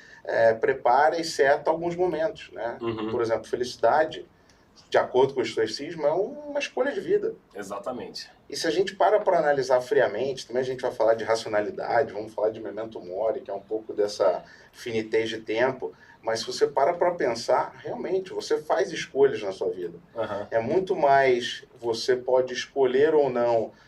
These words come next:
Speaker 1: ser feliz, tá satisfeito, ficar nervoso, gostar de ficar nervoso. A gente tá aqui num programa ao vivo que, bem ou mal, traz um certo risco.
Speaker 2: Sim,
Speaker 1: Ao
Speaker 2: com
Speaker 1: mesmo
Speaker 2: certeza.
Speaker 1: tempo, é gostoso esse friozinho na barriga, né?
Speaker 2: Aham.
Speaker 1: Então, assim, você escolhe esses momentos.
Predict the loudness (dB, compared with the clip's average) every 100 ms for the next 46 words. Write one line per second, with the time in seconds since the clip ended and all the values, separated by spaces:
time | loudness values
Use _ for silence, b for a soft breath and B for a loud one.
0 | b -8 -4 0 0 0 -6 -4 -2 0
1 | 0 0 -2 -2 0 -2 -6 -8 -8 _
2 | _ _ -16 -6 0 2 2 -2 -2 4
3 | 6 4 -4 -2 0 0 2 2 2 0
4 | 0 0 -2 -4 2 2 2 -6 B B
5 | -12 -8 -6 -4 -4 -2 -2 2 4 4
6 | 4 2 2 -2 -4 -4 -8 -14 b b
7 | _ 0 2 4 2 4 2 2 0 -2
8 | 0 -4 -4 -12 -14 _ -6 0 0 -2
9 | -6 -6 0 2 2 0 0 0 -2 -4
10 | -6 -4 -4 -4 -8 -6 -4 -2 0 0
11 | 2 0 -2 -4 -6 -8 _ -4 0 0
12 | -2 -6 -6 -6 -10 0 0 0 -2 -2
13 | -4 -4 4 6 6 2 -2 -6 -6 -6
14 | -10 -16 -20